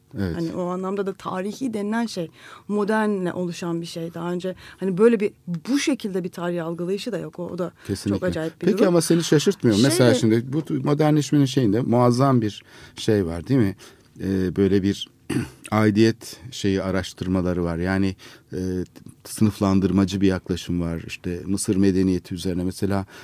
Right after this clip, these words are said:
Speaker 1: dilini çözmek için muazzam bir araştırma var. Yani bunlar da ciddi bilim insanlarıyla birlikte oluyor. Yani öyle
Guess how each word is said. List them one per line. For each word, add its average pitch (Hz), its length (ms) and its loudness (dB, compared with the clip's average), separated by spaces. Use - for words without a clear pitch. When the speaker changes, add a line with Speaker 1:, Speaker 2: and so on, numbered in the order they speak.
Speaker 1:
dilini 131 320 8
çözmek 113 400 0
için - 180 0
muazzam 98 500 2
bir 92 60 -2
araştırma 87 520 -6
var. 90 120 -4
Yani 101 200 -2
bunlar 123 360 2
da 110 160 -2
ciddi 117 340 -2
bilim 135 200 6
insanlarıyla 107 720 4
birlikte 85 340 -6
oluyor. 80 320 -6
Yani 87 200 -6
öyle 92 280 -4